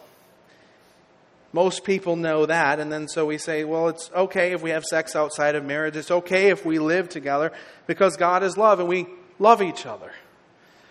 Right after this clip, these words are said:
Or God is love, so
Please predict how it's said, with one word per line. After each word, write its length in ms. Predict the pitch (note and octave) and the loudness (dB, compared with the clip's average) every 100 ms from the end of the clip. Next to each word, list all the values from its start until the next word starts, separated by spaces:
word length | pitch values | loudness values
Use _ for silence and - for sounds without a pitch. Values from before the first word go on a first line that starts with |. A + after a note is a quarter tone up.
| _ | _
Or 400 | F3+ G3 F3 - - - - | 2 4 4 -2 -14 -20 0
God 260 | F#3 G3 G#3 | 6 6 8
is 200 | G3 E3 | 4 4
love, 460 | F#3 F#3+ F#3 F3 - | 6 6 6 2 -8
so 420 | F#3+ F3 F3+ E3+ | 0 2 2 -2